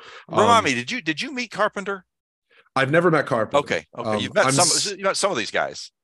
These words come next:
Speaker 2: I, I've met, yeah, I went to a few conventions a couple
Speaker 1: Yeah.
Speaker 2: summers ago. I
Speaker 1: Yeah.
Speaker 2: spent, I spent all of my, uh, Jimmy John's, uh, money
Speaker 1: <laughs>
Speaker 2: at the time.
Speaker 1: It's
Speaker 2: Uh, <laughs>
Speaker 1: important for me to point out, by the way, at this point in our conversation, holy cow, we've been talking for an hour. Um,
Speaker 2: Yes.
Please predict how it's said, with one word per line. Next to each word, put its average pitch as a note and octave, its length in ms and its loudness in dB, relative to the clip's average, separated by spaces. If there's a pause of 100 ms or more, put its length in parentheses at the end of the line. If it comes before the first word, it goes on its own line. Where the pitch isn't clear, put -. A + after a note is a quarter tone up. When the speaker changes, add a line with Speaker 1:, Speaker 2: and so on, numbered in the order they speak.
(160)
Speaker 2:
I, D#3 200 2
I've E3+ 120 0
met, E3+ 240 0
yeah, D#3 160 2
I C#3 100 2
went E3 260 -4
to D#3+ 120 -4
a D3 60 -4
few C#3+ 180 -8
conventions A2+ 600 -8
a G2+ 40 -8
couple G2 320 -8
Speaker 1:
Yeah. A#2 80 -2
Speaker 2:
summers G2+ 320 -8
ago. G2 300 -6
I - 20 -4
Speaker 1:
Yeah. C3 140 -2
Speaker 2:
spent, G#2+ 280 -6
I A2+ 120 -10
spent A2+ 340 -6
all A2 240 -4
of G#2+ 120 -8
my, G#2 340 -8
uh, G2 240 -12
Jimmy G#2 280 -12
John's, G2+ 640 -8
uh, G2 280 -8 (100)
money G#2 280 -2
Speaker 1:
<laughs> - 360 -6
Speaker 2:
at G#2+ 160 2
the A#2 80 -2
time. A2 320 -2 (380)
Speaker 1:
It's A#2 280 6
Speaker 2:
Uh, G#3 40 6
<laughs> - 20 6
Speaker 1:
important G#3+ 320 4
for F#3+ 80 -4
me F3+ 100 2
to D#3+ 80 2
point E3 240 2
out, D3+ 140 6
by B2+ 140 6
the A#2 80 -4
way, A#2 100 2
at A2+ 80 0
this C3 160 -2
point B2+ 200 -6
in A#2 60 -6
our A2 60 0
conversation, G#2+ 580 -4
holy F3 400 -2
cow, - 360 2
we've D3 160 -4
been A#2+ 100 -4
talking A2 400 -4
for G#2 140 -10
an F#2+ 40 -6
hour. E2 300 -4 (380)
Um, D3+ 260 4
Speaker 2:
Yes. - 320 -2